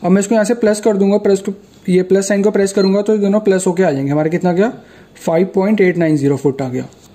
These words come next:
बस इसका यही benefit है। ऐसे ही हम minus वाला कर लेंगे, minus वाला मैं आपको करके दिखा रहा हूँ।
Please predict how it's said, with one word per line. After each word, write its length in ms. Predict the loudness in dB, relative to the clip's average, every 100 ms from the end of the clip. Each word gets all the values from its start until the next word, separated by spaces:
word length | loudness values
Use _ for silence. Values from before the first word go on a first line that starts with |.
| -20 -20 -20 -20 -4
बस 60 | -2
इसका 220 | -2 2
यही 180 | 4 4
benefit 420 | 4 2 0 0
है। 140 | -2 -4
ऐसे 200 | -2 0
ही 80 | 2
हम 60 | 2
minus 280 | 2 0 2
वाला 140 | 0
कर 140 | 2 2
लेंगे, 300 | 2 2 -2 -6 -20 -20 -20 -20 -10 -2
minus 260 | 0 0
वाला 140 | 0 0
मैं 140 | 0
आपको 140 | -2 -4
करके 260 | -4 0
दिखा 160 | 0 0
रहा 80 |
हूँ। 100 | -2